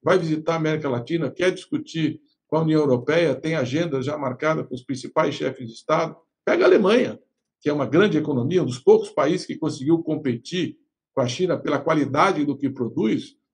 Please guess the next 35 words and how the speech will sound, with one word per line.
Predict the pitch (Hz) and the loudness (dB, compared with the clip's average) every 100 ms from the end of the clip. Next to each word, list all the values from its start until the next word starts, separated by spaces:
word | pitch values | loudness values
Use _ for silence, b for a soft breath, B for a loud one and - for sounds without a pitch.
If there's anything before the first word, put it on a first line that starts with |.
| - | 2
veio | 185 220 | 4 4
o | 208 | 4
presidente | 190 156 156 175 240 - | 2 2 2 4 4 0
da | 160 151 | -2 -2
Alemanha, | 135 123 147 233 - _ _ _ _ | 0 0 -2 -4 -8 _ _ _ _
a | 143 | -4
ministra | 160 208 220 165 | 0 0 0 0
da | 160 | -2
Cooperação, | 156 151 135 123 - 135 160 175 _ _ _ | -2 -2 0 0 -2 -4 -4 -6 _ _ _
o | 135 | -12
primeiro-ministro | 127 165 214 214 - 165 156 151 185 - 147 | 0 6 8 6 4 0 0 0 -2 -2 -4
Olaf | 147 139 - | -2 -4 -6
Scholz, | - 160 190 - _ _ _ | -2 0 -2 -8 _ _ _
a | 151 | -2
ministra, | 170 170 208 160 156 120 - - _ - | 0 2 2 0 0 -2 -2 -14 _ -6
eh, | 131 123 123 | -2 -2 0
do | 151 | 0
Meio | 156 160 | 0 0
Ambiente, | 143 135 151 196 196 | 0 0 0 -2 -2
vai | 180 170 | 0 0
vir | 170 180 | 0 -4
agora | 147 180 180 | 0 0 0
o | |
ministro | 156 160 - | -2 -4 -6
da | 147 131 | -6 -4
Fazenda. | 131 117 170 202 - - _ | -4 -2 -4 -2 -6 -8 _
Nós | - 180 | -4 -4
tivemos | 190 220 196 | 2 2 4
mais | 220 262 - | 2 2 0
autoridades | 202 208 202 180 - 147 135 110 - - | 0 2 2 2 2 0 0 -4 -16 -16
do | 127 | -14
primeiro | 139 147 208 | -4 2 2
escalão | 185 - 151 143 139 | 0 -2 -2 0 -2
da | 135 | -4
Alemanha | 131 131 131 110 104 | -4 -4 -4 -4 -10